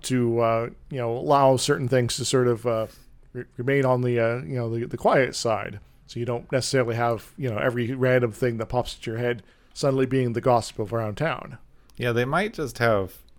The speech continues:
Speaker 2: they might just not value privacy, and that could tie into their obviously no value of modesty,
Speaker 1: Mm-hmm.
Speaker 2: as, as exemplified by naked weddings.
Speaker 1: Which we'll get to a lot more later. <laughs>
Speaker 2: It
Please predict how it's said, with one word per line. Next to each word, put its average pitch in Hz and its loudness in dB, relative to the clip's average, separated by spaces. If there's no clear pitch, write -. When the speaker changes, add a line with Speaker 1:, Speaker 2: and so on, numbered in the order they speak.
Speaker 2:
they 117 -2
might 135 -2
just 117 -6
not 101 -2
value 85 -6
privacy, 87 -6
and 85 -8
that 87 -6
could 95 -6
tie 95 -2
into 92 -6
their 90 -4
obviously 92 -2
no 98 0
value 92 -2
of 85 -8
modesty, 104 -2
Speaker 1:
Mm-hmm. - -14
Speaker 2:
as, 90 -4
as 90 -6
exemplified 92 -4
by 92 -4
naked 92 -4
weddings. 92 -4
Speaker 1:
Which 240 -8
we'll 214 0
get 165 2
to 139 0
a - 2
lot 120 2
more 113 -8
later. - -12
<laughs> - -14
Speaker 2:
It 330 2